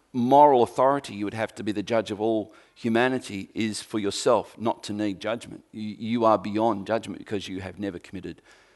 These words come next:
sin. Genesis chapter one, verse twenty-six, I want to take you through some of the scriptures that it, it's, as you look at these, you realise this is, this sounds like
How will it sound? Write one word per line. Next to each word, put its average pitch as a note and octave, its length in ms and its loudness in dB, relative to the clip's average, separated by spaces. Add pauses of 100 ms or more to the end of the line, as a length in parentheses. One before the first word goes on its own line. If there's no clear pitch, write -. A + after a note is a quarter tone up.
(400)
sin. - 500 -8 (2750)
Genesis F3 520 2 (280)
chapter D3+ 280 4
one, C#3 160 4
verse B2+ 160 0
twenty-six, B2+ 480 -2
I - 40 -6
want C#3+ 160 0
to - 60 -8
take C#3+ 200 0
you D3 60 -4
through B2+ 200 -2
some C3 240 2
of B2+ 80 0
the A2 60 0
scriptures A2 720 0
that A2+ 260 2
it, F2+ 200 -8
it's, A#2+ 260 -6 (240)
as A#2+ 240 2
you A#2 80 0
look C#3 200 4
at - 100 -2
these, A2 220 2
you A#2 80 0
realise A#2+ 600 2 (800)
this D#3+ 200 -4
is, F#3+ 220 -6
this G3 180 -6
sounds F#3 440 -4
like A#2 440 0